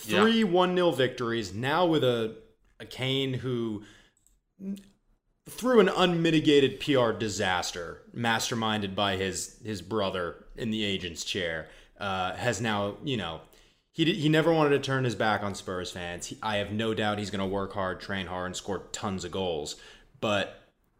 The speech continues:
Speaker 2: a Spurs team with Harry Kane and Son,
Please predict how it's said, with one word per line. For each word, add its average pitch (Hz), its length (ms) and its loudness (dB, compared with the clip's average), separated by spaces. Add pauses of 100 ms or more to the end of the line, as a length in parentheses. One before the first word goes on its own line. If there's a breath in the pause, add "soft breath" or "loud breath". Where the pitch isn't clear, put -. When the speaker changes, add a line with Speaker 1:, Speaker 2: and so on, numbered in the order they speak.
(160)
Speaker 2:
a - 80 -4
Spurs 202 380 6
team 165 180 4
with 139 120 6
Harry 117 240 6
Kane 107 340 0
and 98 120 -2
Son, 92 500 -2